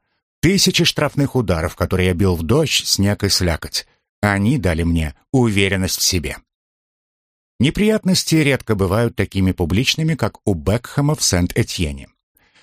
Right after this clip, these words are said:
Однако наша реакция на неприятности, наша способность оправиться от неудачи целиком зависит от того,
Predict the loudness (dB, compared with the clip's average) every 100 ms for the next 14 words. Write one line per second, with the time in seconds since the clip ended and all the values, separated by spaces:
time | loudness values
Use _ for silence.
0 | -6 -2 0 2 0 2 0 0 0 2
1 | 2 2 0 0 0 0 -2 -2 -8 -14
2 | _ _ 0 2 2 0 0 0 2 2
3 | -2 -4 -14 _ -4 -2 0 2 2 0
4 | 0 -2 0 0 2 0 0 -2 0 0
5 | 2 2 2 2 2 2 0 0 0 2
6 | 0